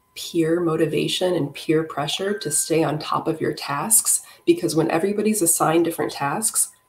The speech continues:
everybody can see that, and everybody can see what your due date is or your deadline.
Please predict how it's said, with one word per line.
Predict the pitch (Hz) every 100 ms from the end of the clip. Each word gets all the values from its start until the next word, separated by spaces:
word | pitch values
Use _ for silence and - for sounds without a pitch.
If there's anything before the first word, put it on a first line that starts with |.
| _ -
everybody | 170 214 208 196
can | 165 156
see | - 160
that, | - - -
and | 165
everybody | 156 165 175 180
can | 185
see | - 233 226
what | 175
your | 165 151
due | - 139
date | - - -
is | 143 -
or | -
your | -
deadline. | 151 151 151 - - 330